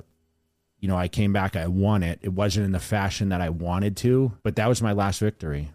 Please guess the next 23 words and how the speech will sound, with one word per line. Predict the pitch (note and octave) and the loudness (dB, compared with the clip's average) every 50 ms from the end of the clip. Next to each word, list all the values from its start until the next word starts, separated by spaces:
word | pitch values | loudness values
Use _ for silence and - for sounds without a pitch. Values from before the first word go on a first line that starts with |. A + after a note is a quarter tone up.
| - | -16
I | - - | -16 -8
mean, | - E2+ E2 | -6 -4 -2
I | F2 | -2
came | D#2+ _ - - F#2 F#2 | -4 _ -6 -4 -2 0
back | F#2 F2+ F2+ - | 0 0 0 -2
in | F2+ | -2
eleven. | E2+ E2 F2 E2+ F2 - F2 | -2 -2 0 -2 -2 -2 -2
I | E2 | -4
tore | D#2+ - - F#2+ F2+ | -4 -2 -2 -2 0
my | F2 F2 | 0 -2
bicep | E2 - D#2 E2 E2+ - - E2 - | -2 -4 -4 -4 -2 -2 -4 -6 -6
three | - - F2+ E2+ | -6 -6 -2 0
weeks | E2+ E2+ D#2+ - - | 0 0 -2 -2 -2
out. | F2 E2 D2 | -4 -4 -4
Phil | - - F2 E2 | -4 -4 -4 -2
Heath | F2 E2 D#2+ - | -2 -2 -4 -4
won. | - F2+ E2+ E2+ E2+ | -4 -4 -2 -2 -2
He | E2+ F2+ | 0 0
was | F2+ F2 | 0 -2
second | - - E2 - - E2 D#2 | -2 -2 -4 -2 -4 -4 -4
to | - E2 | -2 -2
me | E2 E2 | -2 -2
in | D#2+ D#2 | -2 -4